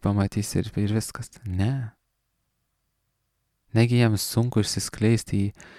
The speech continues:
trilijardus, trilijardus formų. Jam nesunku. Jis turi, jis neturi pradžios. O tas Ašimad Bhagavatam yra vieno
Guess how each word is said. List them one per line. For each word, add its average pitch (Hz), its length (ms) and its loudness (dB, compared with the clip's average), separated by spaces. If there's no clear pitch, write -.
trilijardus, 110 760 4
trilijardus 104 800 2
formų. 90 500 4
Jam 131 160 2
nesunku. 143 560 2
Jis 98 200 -2
turi, 107 240 2
jis - 200 -6
neturi 104 360 2
pradžios. 98 600 2
O 98 60 -6
tas - 280 -2
Ašimad 101 400 0
Bhagavatam 107 680 -2
yra 101 180 0
vieno 131 580 2